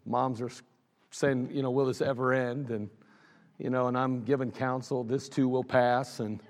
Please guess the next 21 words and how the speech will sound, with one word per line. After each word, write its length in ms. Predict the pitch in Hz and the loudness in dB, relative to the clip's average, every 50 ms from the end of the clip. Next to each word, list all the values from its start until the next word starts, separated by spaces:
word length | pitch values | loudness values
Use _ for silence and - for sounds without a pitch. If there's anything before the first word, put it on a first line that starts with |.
| - - - - | -20 -20 -20 -20
<clears throat> 260 | - - - - - | -20 -20 -12 -6 -4
you 280 | 185 - 180 170 135 117 | -2 0 2 2 2 0
know, 240 | 123 151 151 147 | 0 0 2 2
it's 160 | 147 170 160 170 | 2 2 2 4
a 60 | 147 | 4
rough 280 | 156 165 185 226 190 | 6 8 8 6 6
one. 240 | - 156 131 104 82 - - | 4 0 0 -2 -4 -8 -10
You 120 | 113 113 117 | -6 -4 -2
know, 140 | 123 131 | 0 0
it's 140 | 151 156 - | -2 -2 0
tough 280 | - 147 165 - - - | 4 6 6 6 6 2
on 200 | 131 123 113 98 | -2 -2 -2 -4
'em. 100 | 76 - - - _ _ _ _ - - - - - - - | -6 -10 -16 -20 _ _ _ _ -20 -20 -20 -20 -20 -2 6
Well, 160 | - 180 190 | 8 8 10
Jonah 340 | 170 139 240 262 269 247 220 | 10 10 10 10 10 8 6
chapter 460 | 185 - 233 226 214 214 214 - 196 | 4 6 8 8 8 8 6 4 4
one. 460 | 190 196 208 202 165 123 104 101 98 90 | 6 6 6 6 4 2 0 -4 -4 0
Jonah 260 | 123 165 214 233 220 | 4 6 6 6 4
chapter 420 | - - 220 214 202 202 202 190 | 6 8 8 8 8 8 6 4
one 220 | 180 185 202 208 170 | 4 4 4 4 4
tonight. 400 | 143 135 139 139 147 165 - | 4 4 4 4 4 4 2